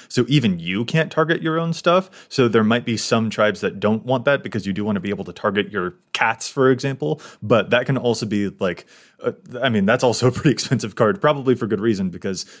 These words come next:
no one can touch any of your elves or anything like that. And that can really seal the deal when it comes to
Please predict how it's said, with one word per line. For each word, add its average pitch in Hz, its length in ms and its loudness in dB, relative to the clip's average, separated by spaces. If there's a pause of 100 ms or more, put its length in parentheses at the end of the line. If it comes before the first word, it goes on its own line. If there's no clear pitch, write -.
no 127 200 4
one 120 200 2
can 117 120 -4
touch 101 180 0
any 113 200 2
of 92 100 -4
your 90 340 -6 (100)
elves 92 400 -2
or 90 180 -4
anything 92 280 -10
like 87 160 -14
that. 90 180 -4
And 101 120 -8
that 117 100 -2
can 123 380 -2
really 117 400 2
seal 123 260 0
the 98 100 -2
deal 95 240 -4
when 87 120 -8
it - 80 -14
comes 101 220 -8
to 90 200 -8